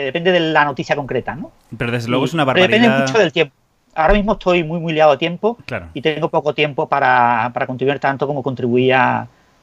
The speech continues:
Speaker 1: eh, hace un, eh, antes, pues, eh, de Nature o Science, prácticamente todas las semanas publicaba algo. Ahora, pues, hay muchas semanas en las que no puedo publicar nada porque no tengo tiempo, literalmente.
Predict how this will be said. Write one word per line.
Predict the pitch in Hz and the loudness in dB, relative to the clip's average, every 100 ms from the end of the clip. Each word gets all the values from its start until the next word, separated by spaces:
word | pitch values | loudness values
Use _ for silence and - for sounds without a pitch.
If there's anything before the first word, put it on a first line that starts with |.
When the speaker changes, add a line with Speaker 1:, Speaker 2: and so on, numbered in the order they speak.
| _ | _
Speaker 1:
eh, | - 117 117 113 113 - | -10 -8 -8 -10 -10 -2
hace | 135 - | -2 -2
un, | 131 120 | -6 -4
eh, | - - - | -2 0 0
antes, | 165 180 180 | 2 0 2
pues, | 160 131 | -2 2
eh, | 143 135 - _ _ | 2 2 -2 _ _
de | - - - 143 156 143 | -18 -16 -12 -2 0 2
Nature | 147 190 - 180 | 2 0 2 2
o | |
Science, | 180 190 190 196 196 | 4 2 2 0 0
prácticamente | 165 170 180 | -6 -4 -2
todas | 170 160 | 2 2
las | 165 | 0
semanas | 160 165 175 | -2 -4 -4
publicaba | - 151 143 127 139 | -6 -2 2 4 4
algo. | 143 113 _ _ _ - | 2 -6 _ _ _ -4
Ahora, | 135 143 160 170 175 180 185 | 2 4 4 4 4 4 2
pues, | 156 131 | -2 -6
hay | 139 139 | -6 -6
muchas | 139 156 | -10 -12
semanas | - 143 151 | -8 -8 -4
en | 165 | -4
las | 160 | -4
que | |
no | 143 | -10
puedo | 135 135 127 | -6 -4 -4
publicar | 135 127 123 | -4 -4 0
nada | 139 | 0
porque | 151 - | -2 -8
no | 123 | -8
tengo | 120 | -8
tiempo, | 117 120 110 | -8 -10 -10
literalmente. | 110 117 113 110 | -12 -12 -12 -12